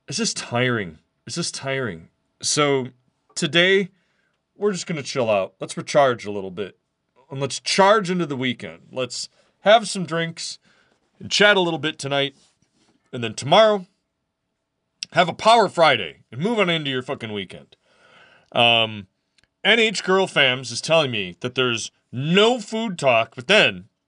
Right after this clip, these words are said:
but then she posted a pineapple, a pizza, a burger, fries, a chicken drumstick, a beef on a bone, a plate of spaghetti,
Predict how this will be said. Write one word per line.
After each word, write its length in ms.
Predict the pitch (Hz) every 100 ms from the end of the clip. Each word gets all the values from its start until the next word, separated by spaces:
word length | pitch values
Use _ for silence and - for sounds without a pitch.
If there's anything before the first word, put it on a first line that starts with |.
| _
but 100 | -
then 220 | 170 185
she 180 | 196 196
posted 800 | 147 175 165 147 - 127 123 139 _ _ _ _ _ _ _ _ _ -
a 60 |
pineapple, 720 | - 147 131 80 67 90 104 _ _
a 60 | -
pizza, 560 | - 131 127 135 139 151 _
a 60 | -
burger, 460 | 90 113 87 76
fries, 640 | 71 - 110 104 110 117 - _ _ _ _ _
a 40 | -
chicken 340 | - 156 127
drumstick, 720 | 98 101 90 - 90 82 - - _ _ _ _ _
a 440 | 80 78 78 80 - _ - 87 90
beef 320 | 123 127 123
on 140 | 131
a 60 | 104
bone, 560 | 92 117 104 92 107 123 _ _ _ _ _
a 40 |
plate 260 | - 131 151
of 80 | 139
spaghetti, 640 | - 110 98 107 87 101